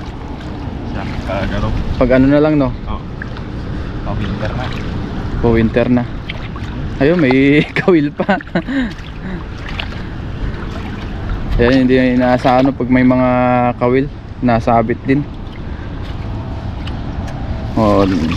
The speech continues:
Speaker 2: nakadali na, ilang piraso. Pang ulam-ulam na. Pandagdag dun sa ating nadala. Baka hindi na rin tayo magdala, guys, kasi malamig na rin.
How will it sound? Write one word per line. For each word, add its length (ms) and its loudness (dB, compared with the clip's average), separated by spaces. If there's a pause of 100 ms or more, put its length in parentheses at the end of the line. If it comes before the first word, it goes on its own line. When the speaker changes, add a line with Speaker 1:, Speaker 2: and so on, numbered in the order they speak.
Speaker 2:
nakadali 500 6
na, 120 2
ilang 240 4
piraso. 400 4 (840)
Pang 520 8
ulam-ulam 680 4
na. 100 4 (480)
Pandagdag 480 4
dun 160 2
sa 200 2
ating 180 0
nadala. 500 4 (840)
Baka 200 2
hindi 120 -2
na 160 4
rin 120 0
tayo 160 6
magdala, 640 4
guys, 200 0
kasi 360 -2
malamig 440 2
na 120 2
rin. 140 -2